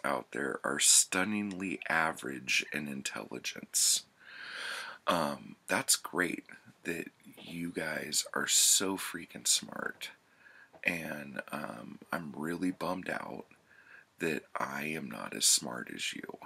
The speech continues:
but I enjoy reading, and that's all this is. So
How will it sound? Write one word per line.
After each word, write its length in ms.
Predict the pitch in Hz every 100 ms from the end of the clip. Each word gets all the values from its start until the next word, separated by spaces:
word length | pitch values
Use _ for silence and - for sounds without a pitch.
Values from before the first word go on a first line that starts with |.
| - _ - - - - -
but 560 | 80 117 73 69 - - _ _ _ _
I 120 | 98
enjoy 420 | 95 98 92 90 90
reading, 540 | 78 80 - - - - _ _ _ -
and 140 | 110
that's 220 | 92 92
all 140 | 90 85
this 240 | - -
is. 400 | - - - - - - - - - -
So 300 | - 101